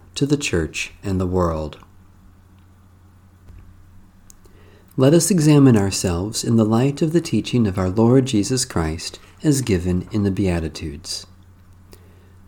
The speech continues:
"Blessed are the pure in heart, for they will see God." Most holy God, grant that we may never be satisfied with anything less than your holiness and purity.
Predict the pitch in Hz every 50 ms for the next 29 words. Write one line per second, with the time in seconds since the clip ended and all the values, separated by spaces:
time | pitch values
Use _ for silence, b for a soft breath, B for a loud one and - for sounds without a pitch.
0 | b b - - 127 127 135 131 - - 156 156 156 156 156 170 156 - - 123
1 | 113 110 110 120 131 135 135 127 - - 95 82 78 76 - - - - b b
2 | b b b b - 135 135 123 107 101 90 87 82 85 87 95 98 90 - -
3 | - 101 95 92 90 - 98 98 101 101 95 90 82 78 73 85 - - - -
4 | - - - - - - - - - - _ - - - - - - - - -
5 | - - - - b b b b b b b b b b b b 113 117 135 151
6 | 151 147 - - 131 131 139 143 156 151 151 113 87 82 82 - - - - -
7 | - 135 143 156 165 156 - 143 120 123 135 143 139 135 131 123 113 110 120 143
8 | 151 175 165 170 175 160 - - - 123 107 98 92 - - - 85 85 85 87
9 | 101 110 117 143 156 156 135 117 - - 90 90 92 98 110 110 95 85 87 -
10 | - - - 92 92 98 107 113 117 104 104 120 123 117 98 85 80 78 78 -
11 | - - 98 101 98 - - 135 117 104 92 82 78 - 110